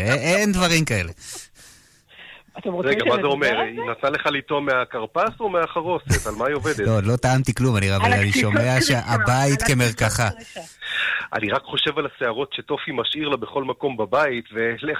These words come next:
Speaker 3: תעשה סדר פסח, ניקיון, אתה יודע, אין על מה
Speaker 2: תקשיב,
Speaker 3: לדבר.
Speaker 2: בזכות, בזכות טופי זכיתי באפיקומן,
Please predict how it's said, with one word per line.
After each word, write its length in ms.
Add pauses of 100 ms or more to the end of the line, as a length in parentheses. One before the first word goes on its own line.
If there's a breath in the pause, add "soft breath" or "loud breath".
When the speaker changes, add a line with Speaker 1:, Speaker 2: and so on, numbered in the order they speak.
Speaker 3:
תעשה 240 (100)
סדר 260
פסח, 340
ניקיון, 520
אתה 140
יודע, 240
אין 120
על 80
מה 140
Speaker 2:
תקשיב, 180
Speaker 3:
לדבר. 220 (120)
Speaker 2:
בזכות, 340 (100)
בזכות 360
טופי 320
זכיתי 300
באפיקומן, 760